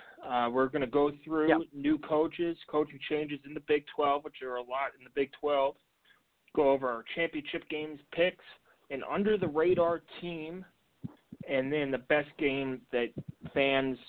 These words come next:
Speaker 1: uh, who aren't really fans of Big Twelve schools, uh, should tune in and watch for national implications.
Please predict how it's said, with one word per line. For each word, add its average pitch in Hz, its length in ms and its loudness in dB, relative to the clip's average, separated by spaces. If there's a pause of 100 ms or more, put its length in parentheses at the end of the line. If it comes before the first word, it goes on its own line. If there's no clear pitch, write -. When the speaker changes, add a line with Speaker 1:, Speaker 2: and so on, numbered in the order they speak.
(140)
Speaker 1:
uh, 120 280 4 (100)
who 127 340 -2 (360)
aren't 156 420 2
really 147 300 -4 (100)
fans 156 420 -6
of 135 200 -8
Big 139 180 -2
Twelve 139 340 2
schools, 180 440 2 (560)
uh, 139 200 2 (100)
should 143 200 -10
tune 156 160 -4
in 135 80 -4
and 127 220 -4
watch 120 340 0
for 123 80 -10
national 117 480 -6
implications. 110 720 -8